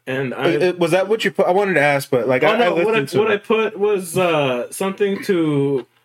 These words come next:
Speaker 1: uh, Potter's Beats.
Speaker 2: Oh, okay.
Speaker 1: Yeah, he just sent
Speaker 2: Oh, he sent you some, the freshest beats?
Speaker 1: He, he sent the whole group, and I just saved the, the link.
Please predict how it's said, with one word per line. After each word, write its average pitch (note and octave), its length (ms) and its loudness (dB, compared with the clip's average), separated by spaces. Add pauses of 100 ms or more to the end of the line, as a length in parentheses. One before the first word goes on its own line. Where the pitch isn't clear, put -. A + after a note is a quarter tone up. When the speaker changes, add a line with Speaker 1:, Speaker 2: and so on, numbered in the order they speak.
Speaker 1:
uh, C3 540 -2 (1300)
Potter's F3+ 340 0
Beats. - 560 -12 (320)
Speaker 2:
Oh, G#3+ 300 2
okay. - 240 0
Speaker 1:
Yeah, E3 320 2
he F3 160 -4
just G3 180 -6
sent G#3+ 140 0
Speaker 2:
Oh, A3+ 60 4
he G#3+ 60 2
sent G#3+ 220 0
you G3 120 4
some, D#3+ 300 -2
the D3 120 0
freshest D#3 680 -4
beats? D#3 460 -8
Speaker 1:
He, A3 180 0
he A#3+ 260 -2
sent E4+ 300 -4
the B3 100 2
whole B3+ 240 0
group, A#3+ 420 -2 (260)
and G3 260 2
I F#3+ 220 2
just G#3 600 -4
saved E3+ 520 -2
the, F#3 320 -2
the E3 120 -4
link. D#3+ 440 -2